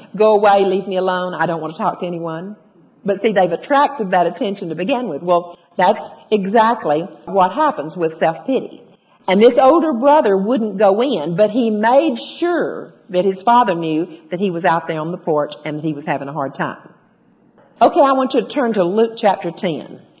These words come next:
Now, I want to see also how self-pity will also manifest in a martyr spirit. Okay, chapter ten, starting with verse thirty-eight.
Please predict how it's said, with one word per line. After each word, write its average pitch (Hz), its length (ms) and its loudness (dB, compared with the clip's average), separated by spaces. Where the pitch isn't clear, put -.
Now, 175 160 2
I 220 120 4
want 254 220 2
to 233 80 -12
see 240 200 0
also 233 400 4
how 214 320 0
self-pity 233 680 2
will 190 220 2
also 240 380 4
manifest 202 560 0
in 202 100 -4
a 180 80 -2
martyr 190 520 2
spirit. - 640 -8
Okay, 190 260 0
chapter 226 340 0
ten, 240 640 -2
starting 202 320 2
with 185 140 -2
verse 190 260 0
thirty-eight. 196 600 -2